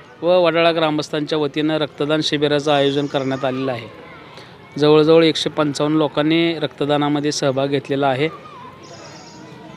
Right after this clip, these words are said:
लोकनेते आदरणीय बळीराम काका साठे यांच्या विचाराची प्रेरणा घेऊन सन्माननीय, अ, जितेंद्र बाबांचं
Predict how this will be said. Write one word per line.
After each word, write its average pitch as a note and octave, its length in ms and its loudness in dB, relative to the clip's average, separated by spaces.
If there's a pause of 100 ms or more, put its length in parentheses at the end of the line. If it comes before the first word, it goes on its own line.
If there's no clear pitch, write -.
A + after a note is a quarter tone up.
(120)
लोकनेते E3 440 6
आदरणीय E3+ 420 4
बळीराम D#3+ 360 2
काका D#3 280 -4
साठे D3+ 320 -2
यांच्या D#3+ 280 0
विचाराची D3 520 -2
प्रेरणा D3 400 2
घेऊन C#3+ 260 0 (1400)
सन्माननीय, E3 920 6 (160)
अ, D3 100 -4 (1300)
जितेंद्र D#3+ 420 4
बाबांचं D#3 720 4